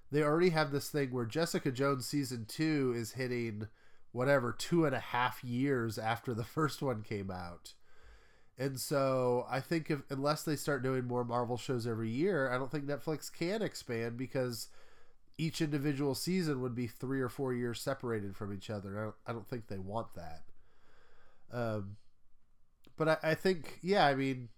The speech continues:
it does appear that this Disney streaming service is gonna affect this, and how it affects it is really interesting.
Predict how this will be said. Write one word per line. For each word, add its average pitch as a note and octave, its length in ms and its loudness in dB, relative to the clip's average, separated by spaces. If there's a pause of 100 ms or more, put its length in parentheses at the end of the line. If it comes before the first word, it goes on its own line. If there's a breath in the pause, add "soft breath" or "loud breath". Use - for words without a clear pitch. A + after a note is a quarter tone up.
it C#3+ 160 -2
does D3+ 240 2
appear D#3+ 480 2
that D3+ 140 0
this C#3+ 180 -2
Disney D3 380 -2
streaming D3 500 2
service D3+ 440 0
is A#2+ 160 -6
gonna C3+ 280 0
affect - 500 -2
this, G3+ 540 0 (560 soft breath)
and C3 640 0 (160)
how D#3 320 2
it D#3 60 4
affects D3+ 400 0
it D3+ 140 0
is A#2+ 160 -2
really C3 320 0
interesting. F#2+ 680 -6